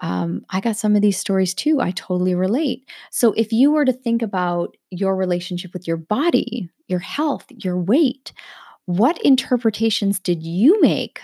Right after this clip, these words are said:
about things that were done or said to you when you were young that have created your reality now?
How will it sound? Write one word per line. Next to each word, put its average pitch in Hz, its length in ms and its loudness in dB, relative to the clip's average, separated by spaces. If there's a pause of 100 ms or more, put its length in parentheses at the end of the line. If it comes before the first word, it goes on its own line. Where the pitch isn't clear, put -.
about 175 380 0
things 185 320 0
that - 140 -6
were 170 160 -2
done 165 680 0
or 175 160 -2
said 165 360 -4
to - 160 -8
you 175 180 2
when 190 180 0
you 165 120 0
were 160 120 -2
young 180 600 0 (400)
that 208 120 2
have 196 200 -4
created 226 500 4
your 185 140 4
reality 175 560 2
now? 185 680 -2